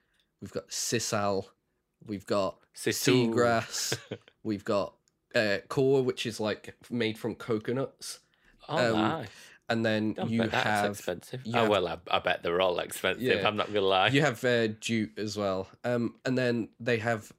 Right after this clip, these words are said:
Speaker 1: a material that they made that's a combination of wool and sisal, and it's, they're the only people that do this, and it's just, it's really cool. They, they tw-,
Speaker 2: Incredible.
Speaker 1: like, twine it together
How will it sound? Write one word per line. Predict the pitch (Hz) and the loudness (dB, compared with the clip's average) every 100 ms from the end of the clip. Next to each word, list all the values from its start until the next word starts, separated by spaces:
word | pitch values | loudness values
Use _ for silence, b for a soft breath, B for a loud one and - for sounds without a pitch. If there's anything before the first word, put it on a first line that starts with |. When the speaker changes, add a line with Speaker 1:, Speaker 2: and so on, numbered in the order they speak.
| _ - | _ -4
Speaker 1:
a | |
material | 117 110 120 113 110 104 | -2 0 0 2 2 0
that | 104 110 | -2 -2
they | 104 | -2
made | 113 127 123 | 0 -2 -2
that's | - - | -8 -8
a | |
combination | - 104 104 104 - 113 | -8 -6 -4 -4 -4 -8
of | 101 | -8
wool | 104 110 110 107 104 - - | -6 -2 0 0 -6 -12 -14
and | 92 | -14
sisal, | - 113 104 113 107 110 - - | -10 -8 -4 -2 0 -4 -8 -12
and | 110 | -6
it's, | 104 - - _ - - | -6 -8 -20 _ -20 -16
they're | 117 120 117 | -2 0 2
the | 120 | 2
only | 117 117 107 | 0 0 -4
people | 113 104 101 | -6 -6 -6
that | 101 | -6
do | 113 117 | -4 -2
this, | 135 147 - - b b b b - | -2 -4 -8 -14 b b b b -8
and | 110 | -8
it's | - | -6
just, | - 113 - - | -4 -4 -4 -12
it's | 107 107 | -10 -4
really | 156 165 110 | 0 0 0
cool. | 120 107 98 _ b b b b b - | -2 -4 -6 _ b b b b b -4
They, | 120 120 113 98 | 0 0 0 -6
they | 131 127 | -2 -2
tw-, | 113 120 | 0 -2
Speaker 2:
Incredible. | 127 113 127 | -2 0 0
Speaker 1:
like, | 113 - | 0 -2
twine | - 120 120 | 0 2 2
it | - | -2
together | - 113 110 117 117 | -4 -2 0 2 0